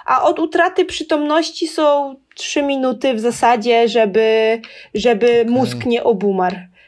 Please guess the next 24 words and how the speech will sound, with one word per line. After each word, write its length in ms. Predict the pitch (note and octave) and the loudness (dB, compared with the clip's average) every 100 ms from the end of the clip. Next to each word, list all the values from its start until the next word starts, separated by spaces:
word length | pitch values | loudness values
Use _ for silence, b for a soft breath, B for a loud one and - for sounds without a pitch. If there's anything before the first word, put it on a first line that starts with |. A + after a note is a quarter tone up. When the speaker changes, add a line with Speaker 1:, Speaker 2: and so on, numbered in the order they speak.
| b b - | b b -2
Speaker 1:
To, 80 | F4+ | 0
Speaker 2:
Mhm. 220 | D4+ B2 | 0 -4
Speaker 1:
to, 100 | A3+ - _ _ - - - | -6 -8 _ _ -20 -20 -4
to, 80 | D4+ A3 G#3+ | -4 -4 -2
tak, 260 | D#4+ D4+ - | 0 0 2
to 340 | C#4+ C4+ C4 B3 | 2 4 2 2
najpierw 380 | C#4 D#4+ D#4+ D#4 | 0 2 2 2
obumiera 440 | B3 C#4 C4+ C4 | 0 0 2 2
mózg, 560 | C4 E4+ G#4 G#4 - - | 4 4 4 0 -14 -10
bo 180 | A3+ B3+ | 0 0
tam 260 | B3+ A#3+ B3 | 2 0 2
nie 140 | B3 | 2
ma 220 | A#3+ A#3 | 2 2
energii, 840 | B3+ A#3+ B3 A3+ G#3 A3+ A3 G#3+ F3+ | 2 2 2 0 -4 -2 -2 -4 -6
nie 120 | A3 A3 | -6 0
ma 120 | A3 | -2
cukru, 340 | A3+ G#3+ A#3 | -2 -4 -2
żeby 200 | A3+ A3 | -2 -2
pracować, 680 | G#3+ A#3+ C#4 E4+ D#4+ D4+ - | -2 -2 2 2 2 0 0
a 140 | - | -2
później, 540 | - A#3+ A#3 A#3 A3+ - | -2 -4 -2 -2 -2 -4
później 340 | A3+ A3+ A3 | -4 -2 0
reszta 300 | G#3 G#3+ G#3 | -2 -4 -8
ciała. 400 | G3+ F#3+ F3+ F3+ | -4 -2 -2 -4